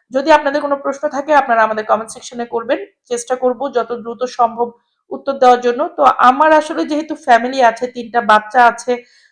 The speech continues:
সবকিছু ম্যানেজ করে, প্লাস এখানে সবকিছু আসলে, উম, আহ,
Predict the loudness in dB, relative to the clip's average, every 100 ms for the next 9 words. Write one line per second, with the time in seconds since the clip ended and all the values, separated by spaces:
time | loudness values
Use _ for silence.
0 | _ -2 -2 -4 -6 -2 0 0 -2 -6
1 | -8 -4 -2 -2 0 4 4 4 -4 -6
2 | -10 0 0 0 -10 -2 2 2 2 0
3 | 0 -2 _ _ _ -10 -2 0 0